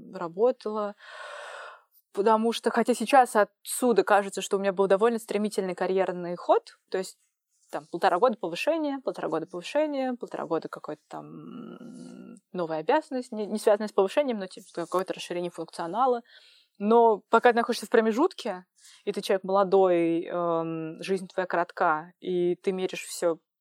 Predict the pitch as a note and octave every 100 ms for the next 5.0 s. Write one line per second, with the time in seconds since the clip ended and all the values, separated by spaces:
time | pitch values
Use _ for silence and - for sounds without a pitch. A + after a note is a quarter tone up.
0 | _ _ _ - D#3+ D3+ F3 F#3+ F#3 F3+
1 | D#3 C#3+ - D#3 D3+ E3 - - E3 D#3+
2 | D#3+ D#3+ - - F#3+ F#3+ E3+ E3+ F3 F#3+
3 | F3 F3 - E3+ E3 - - - F#3 F#3+
4 | F#3 F#3+ F#3+ F3 - D4+ - A3+ F3+